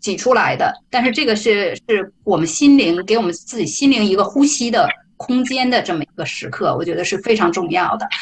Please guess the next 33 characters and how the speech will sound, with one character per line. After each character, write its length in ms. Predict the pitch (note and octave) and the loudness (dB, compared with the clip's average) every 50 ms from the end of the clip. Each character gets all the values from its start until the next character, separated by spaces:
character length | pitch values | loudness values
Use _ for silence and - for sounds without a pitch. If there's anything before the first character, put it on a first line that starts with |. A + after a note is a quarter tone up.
| - - _ _ - | -10 -14 _ _ -2
呃， 280 | B3 B3 B3+ B3 A#3+ A#3+ - - _ - | 0 2 2 2 0 0 -4 -10 _ -6
还 120 | A#3+ B3 | -2 0
有 140 | F4 G#4+ G4+ B3 | 2 2 2 2
其 160 | - - C#4 | 2 0 -2
他 280 | - - E4 E4 F4 F4 | 0 2 2 2 2 2
的 300 | F4+ E4 A#3 G3+ F3+ - - _ _ _ | 2 2 0 0 -2 -4 -6 _ _ _
朋 180 | - F#3 G3 A3+ | -2 0 2 2
友， 380 | A#3+ A#3 F#3+ E3 D#3 - - _ _ | 4 4 2 2 0 -4 -8 _ _
我， 240 | - - G3+ F#3 E3+ | -10 -4 -2 -2 -2
听 220 | E3 - C#4+ C#4 | -2 2 4 4
众 180 | C#4 F4 E4+ C#4 | 4 6 4 2
朋 180 | B3 G#3+ F#3 F3 - - _ - | 2 0 -4 -8 -12 -16 _ -2
友， 100 | G3+ F#3 | -2 0
我 140 | F3+ F3+ D#3+ | 0 0 -2
没 160 | D#3 D3+ E3 | -2 -2 0
有 160 | G#3 A3+ F3 | 0 0 -2
看 340 | - - - - C4 A#3+ G#3+ | -2 -4 -6 -4 -4 -2 -2
到 280 | G#3 A3+ A#3+ A3 G#3 G3 | 0 2 2 2 2 0
的 100 | F#3 F3 | 0 -2
吗？ 240 | F3 E3 E3 E3 - - - _ - - G3 | 0 0 -2 -2 -4 -10 -20 _ -8 -4 -2
你 80 | F#3+ | 0
们 100 | G#3 A#3+ | 0 0
可 200 | B3+ - D#4 D4+ | 0 2 0 0
以 280 | E4 C#4+ G#3+ F#3 E3 E3 | 2 0 0 -2 -4 -6
自 180 | - - D4+ C#4 | -6 -8 -8 -6
己 180 | G#3+ A3+ E3+ D3+ | -4 -4 -4 -2
就 100 | G#3+ A3+ | -2 -2
把 220 | A3+ - - A#3 | 0 -2 -4 -2
麦 140 | G#3 A#3 A3 | -2 -2 -2
克 160 | G#3+ B3 A#3+ | -2 -2 -2
风 180 | - D4+ D4+ D#4 | 0 2 2 2
打 160 | D#4 - - | 0 -2 -8
开， 420 | - - A#3+ B3 B3+ C4 C4+ C#4+ | -8 -4 -2 0 0 0 -2 -4